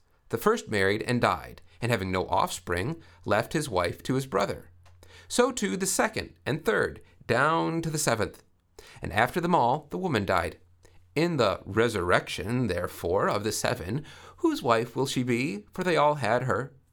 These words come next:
But Jesus answered them, 'You are wrong, because you know neither the Scriptures nor the power of God. For in the resurrection, they neither marry nor are given in marriage, but are like the angels in heaven.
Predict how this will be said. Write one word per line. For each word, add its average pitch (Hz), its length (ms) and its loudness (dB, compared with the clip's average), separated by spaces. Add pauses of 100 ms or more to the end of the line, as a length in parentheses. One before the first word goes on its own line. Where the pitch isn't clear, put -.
(800)
But 110 100 -4
Jesus 113 380 0
answered 101 320 0
them, 95 280 0 (280)
'You 131 240 0
are 127 80 6
wrong, 123 500 4 (100)
because 110 360 -2
you 101 240 0 (100)
know 110 320 2
neither 139 340 0
the 202 120 -4
Scriptures 170 600 -4 (320)
nor 135 380 4
the 131 100 0
power 113 380 2
of 104 140 -2
God. 90 400 0 (720)
For - 100 2
in - 120 0
the 240 80 4
resurrection, 131 840 0 (180)
they 156 140 0
neither 165 260 2
marry 104 640 4
nor 135 400 2
are 127 240 4
given 139 500 0
in 101 200 -2
marriage, 82 640 0
but 127 100 4
are 147 100 4
like 143 300 0
the 135 220 -8
angels 165 500 0
in 127 160 0
heaven. 92 460 -4